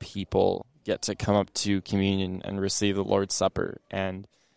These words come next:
receive the New Testament in Jesus' blood that's shed for us for the forgiveness of sins. Seeing that given to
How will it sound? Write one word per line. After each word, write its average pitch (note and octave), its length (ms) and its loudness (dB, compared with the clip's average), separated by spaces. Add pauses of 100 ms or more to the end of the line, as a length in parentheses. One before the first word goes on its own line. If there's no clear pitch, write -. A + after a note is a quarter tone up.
(200)
receive G#2 440 6
the G2+ 100 8
New G#2 120 10
Testament G#2 500 6
in G2 100 2
Jesus' F#2 480 -2
blood G2 320 6
that's - 380 -6
shed G#2 340 8
for G#2 120 6
us G2 160 4
for G2+ 120 -2
the F#2+ 140 -2
forgiveness G2 420 2
of G2 100 -2
sins. F#2 280 2
Seeing A2+ 220 8
that G#2+ 280 6
given G#2+ 360 6
to G#2+ 140 -2